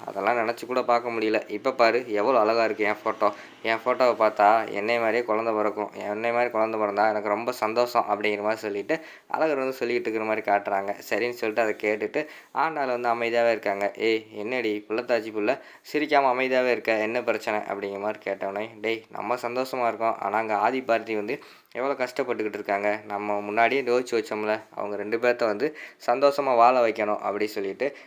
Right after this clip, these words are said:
நம்ம முன்னாடியே பிளான் பண்ணி வச்சிருந்தோம். ஆனா இப்ப அது மாதிரியா நடக்குது, நம்மளும் அதுக்காக ஸ்டெப் எடுக்கணும்டா அப்படிங்கிற மாதிரி சொல்லிக்கிட்டு இருக்காங்க. என்ன பண்றது, நானும் ஸ்டெப் எடுக்கணும்னு தான் நினைக்கிறேன். ஆதியை வந்து எதுவுமே பண்ண முடியல. இறந்தது யாரு? அவங்க அம்மால. அவங்க அம்மா இறந்ததுனால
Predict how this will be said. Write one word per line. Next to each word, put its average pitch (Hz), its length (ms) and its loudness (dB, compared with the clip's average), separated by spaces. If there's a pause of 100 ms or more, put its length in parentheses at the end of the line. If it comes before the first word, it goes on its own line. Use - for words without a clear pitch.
(120)
நம்ம 131 220 -2
முன்னாடியே 131 400 2
பிளான் 120 280 4
பண்ணி 117 200 -2
வச்சிருந்தோம். 101 380 -2
ஆனா 101 240 0
இப்ப 104 180 0
அது 98 100 2
மாதிரியா 113 340 2
நடக்குது, 104 560 0
நம்மளும் 104 360 -2
அதுக்காக 120 340 2
ஸ்டெப் 113 300 -6
எடுக்கணும்டா 110 400 2
அப்படிங்கிற 101 320 0
மாதிரி 104 200 -2
சொல்லிக்கிட்டு 101 320 -2
இருக்காங்க. 101 320 -4 (240)
என்ன 147 220 2
பண்றது, 117 480 2
நானும் 117 260 0
ஸ்டெப் 120 260 -4
எடுக்கணும்னு 113 320 -2
தான் 113 60 0
நினைக்கிறேன். 104 460 -2 (120)
ஆதியை 120 300 2
வந்து 107 280 -4
எதுவுமே 117 380 -2
பண்ண 110 240 0
முடியல. 101 440 -2
இறந்தது 143 460 0
யாரு? 123 440 2
அவங்க 104 260 0
அம்மால. 117 500 2
அவங்க 98 260 -2
அம்மா 113 220 2
இறந்ததுனால 107 580 0